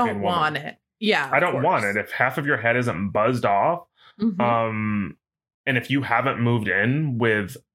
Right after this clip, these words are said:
Speaker 2: a woman that you work with named Cheryl, who's newly
Speaker 1: Mm-hmm.
Speaker 2: exploring that part of her life.
Speaker 1: Divorced Cheryl, of course.
Speaker 2: Divorced from a husband. She hadn't sex with him from ten years anyway, so,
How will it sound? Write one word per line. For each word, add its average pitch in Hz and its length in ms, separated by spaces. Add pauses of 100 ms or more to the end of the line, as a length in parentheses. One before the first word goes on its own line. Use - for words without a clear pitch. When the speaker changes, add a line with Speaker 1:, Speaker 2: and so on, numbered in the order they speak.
(140)
Speaker 2:
a 104 340 (160)
woman 127 880
that 120 280
you 117 120
work 120 360
with 156 360 (320)
named 107 240
Cheryl, 208 680
who's 120 220
newly 117 300
Speaker 1:
Mm-hmm. 110 100
Speaker 2:
exploring 147 1000 (600)
that 120 420
part 131 320
of 123 100
her 120 160
life. 110 440 (300)
Speaker 1:
Divorced 202 680
Cheryl, 165 540
of 208 120
course. 135 180
Speaker 2:
Divorced 110 560
from 123 200
a 110 60
husband. 107 420
She 135 100
hadn't 139 260
sex - 220
with 110 80
him 98 60
from 104 200
ten 110 220
years 101 200
anyway, 92 300
so, 98 280